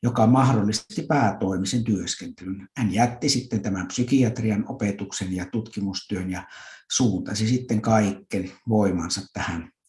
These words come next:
lasten jälleensyntymysmuistien tutkimuksiin. Hän matkusti Aasiassa laajalti ja Euroopan maissa ja monessa muussakin maassa keräämässä näitä tietoja.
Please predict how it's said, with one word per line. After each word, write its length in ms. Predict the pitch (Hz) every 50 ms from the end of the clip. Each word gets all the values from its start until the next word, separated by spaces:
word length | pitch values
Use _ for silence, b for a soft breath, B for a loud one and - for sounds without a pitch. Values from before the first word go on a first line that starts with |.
| _ _ -
lasten 440 | 120 120 117 113 - - - 98 95
jälleensyntymysmuistien 1040 | 101 101 98 95 92 92 - - - 95 92 - - 92 87 85 - - 113 104 98
tutkimuksiin. 840 | 107 107 104 - - - - - - - - - - - - _ _ B B B B B B B -
Hän 120 | 107 104
matkusti 760 | 113 120 120 117 120 - - 147 - - - - - - - - - _
Aasiassa 760 | - 117 110 101 95 101 101 - - 113 107 - - 127 117
laajalti 800 | 113 113 110 110 107 107 113 117 113 110 110 - - 113 - B B B B B B B B B B -
ja 200 | 120 110 101 -
Euroopan 560 | 117 110 110 113 113 120 117 117 117 117 120
maissa 600 | 123 123 117 113 107 - - - - 123 107 - - _ _ _ B B B B B B B B B _
ja 60 | - 113
monessa 360 | 117 110 104 101 104 - 107
muussakin 480 | 117 113 110 - - 104 - - 101
maassa 380 | 107 107 104 101 92 - - 101 107 - _ _
keräämässä 600 | - 139 117 104 87 90 101 131 120 - - 110
näitä 320 | 107 101 87 85 - - 82 - - _
tietoja. 460 | - 98 87 76 73 - - - -